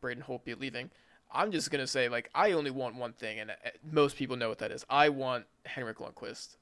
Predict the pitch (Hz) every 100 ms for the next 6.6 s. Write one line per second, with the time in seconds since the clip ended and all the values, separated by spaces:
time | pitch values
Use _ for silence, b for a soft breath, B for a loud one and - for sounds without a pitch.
0 | - 113 107 101 - 131 - - - 92
1 | 131 151 165 151 151 - 147 143 143 143
2 | 139 151 151 135 127 127 135 127 131 123
3 | 120 117 117 113 - 107 - - 143 143
4 | 131 139 147 160 175 165 151 139 135 135
5 | 127 123 - 131 139 156 180 160 151 135
6 | 170 160 160 - 185 208